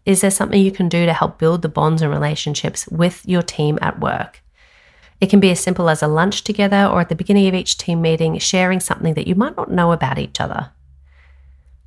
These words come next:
All these small things help improve relatedness or our close relationships with others. The third is feeling competent in your work. I often talk about having two-thirds of your job in this genius zone, the things that you're really good at,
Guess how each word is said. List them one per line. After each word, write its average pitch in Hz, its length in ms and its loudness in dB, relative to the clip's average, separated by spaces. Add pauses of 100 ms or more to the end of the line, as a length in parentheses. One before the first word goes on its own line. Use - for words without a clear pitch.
All 226 200 6
these 233 240 2
small 196 260 2
things 180 320 -2
help 202 340 -2
improve 180 360 -2
relatedness 165 680 -2
or 180 80 0
our 165 100 2
close - 320 -4
relationships 165 600 -4
with 147 140 -8
others. 135 540 -8 (840)
The 220 80 4
third 254 320 2
is 392 140 0
feeling 202 280 2
competent 214 600 0
in 190 160 2
your 185 140 0
work. 151 520 -2 (600)
I 196 140 4
often 196 180 2
talk 196 200 0
about 190 220 0
having 180 280 0
two-thirds 190 520 0
of 180 100 -2
your 175 100 0
job 175 360 0
in 170 80 2
this 160 160 -2
genius 170 440 0
zone, 175 280 2
the 170 60 0
things 170 260 -2
that - 80 -8
you're 165 100 -4
really 160 160 0
good 160 220 0
at, 202 220 2